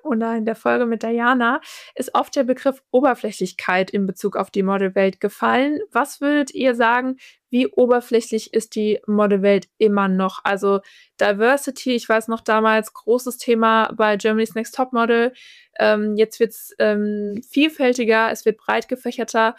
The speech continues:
Aber spiegelt das auch die Realität in der Modelwelt wider? Also ist es wirklich vielfältig geworden? Können die verschiedenen Körperformen, Haartypen,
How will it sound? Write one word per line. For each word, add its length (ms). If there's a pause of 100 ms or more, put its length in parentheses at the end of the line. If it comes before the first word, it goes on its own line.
(360)
Aber 300
spiegelt 460
das 180
auch 120
die 140
Realität 680
in 400
der 400
Modelwelt 560
wider? 260
Also 220 (100)
ist 180
es 200
wirklich 320
vielfältig 480
geworden? 600 (1040)
Können 240
die 100
verschiedenen 640
Körperformen, 1200
Haartypen, 1160